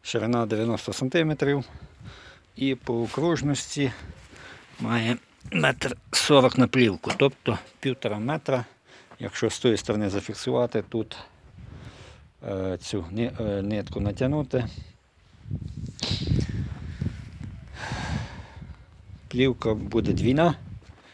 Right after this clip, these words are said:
щоб її не розрізати, не паяти, прийдеться тільки тут края паяти. Так як звичайна ця, м, велика теплиця. Края запаюють і нитку натягують.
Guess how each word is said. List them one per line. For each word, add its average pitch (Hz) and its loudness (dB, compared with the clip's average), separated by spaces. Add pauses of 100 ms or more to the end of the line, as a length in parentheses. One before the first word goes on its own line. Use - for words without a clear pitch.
щоб 104 -6
її 113 4
не 113 4
розрізати, 107 0
не 104 0
паяти, 101 0
прийдеться 104 0
тільки 104 -4
тут 110 -2
края 98 2 (520)
паяти. 92 -2 (280)
Так 175 -4
як 127 0 (160)
звичайна 104 -2
ця, - -8 (580)
м, 98 -4 (920)
велика 170 2
теплиця. 90 -6 (580)
Края 107 4
запаюють 107 4
і 95 0
нитку 98 -2
натягують. 85 -4